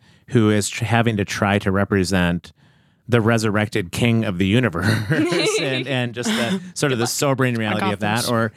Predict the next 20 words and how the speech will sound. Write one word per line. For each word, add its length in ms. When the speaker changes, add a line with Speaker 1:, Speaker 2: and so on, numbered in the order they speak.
Speaker 1:
trying 260
to 100
work 280
with 140
another 320
individual 800
on 160
a 40
screenplay 720
or 60
an, 280
or 180
a 100
script, 340
I 40
mean, 160
not 120
a 40
screenplay, 680
or 460